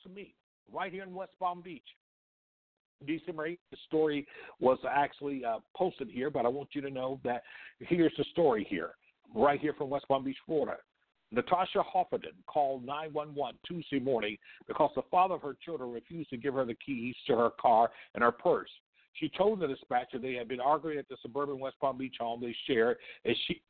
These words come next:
didn't want the situation to escalate. So she just wanted to leave. He refused, according to the Palm Beach County Sheriff's Office. And at one point, the line went silent until Hoffman's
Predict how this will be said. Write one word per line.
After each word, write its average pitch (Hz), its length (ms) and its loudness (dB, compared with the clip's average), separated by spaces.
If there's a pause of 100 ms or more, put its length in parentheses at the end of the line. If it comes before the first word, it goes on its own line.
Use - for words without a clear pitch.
(200)
didn't 156 220 2
want 156 220 2
the 123 140 -10
situation 131 540 -4
to 151 200 4
escalate. 120 440 2 (440)
So 180 120 6 (100)
she 175 260 -2 (100)
just 165 220 0
wanted 175 240 -2
to 180 60 2
leave. 185 340 0 (100)
He 139 120 4
refused, 139 520 2
according 123 360 2
to 123 60 0
the 120 40 -2
Palm 135 180 -2
Beach 120 160 -8
County 120 260 -2
Sheriff's 160 320 2
Office. 110 340 -2 (360)
And 120 80 4
at 123 180 6
one 214 240 2
point, 214 300 -6 (460)
the 123 100 0
line 147 340 0
went 135 160 -10 (120)
silent 113 400 2
until 117 380 -6 (200)
Hoffman's - 520 -2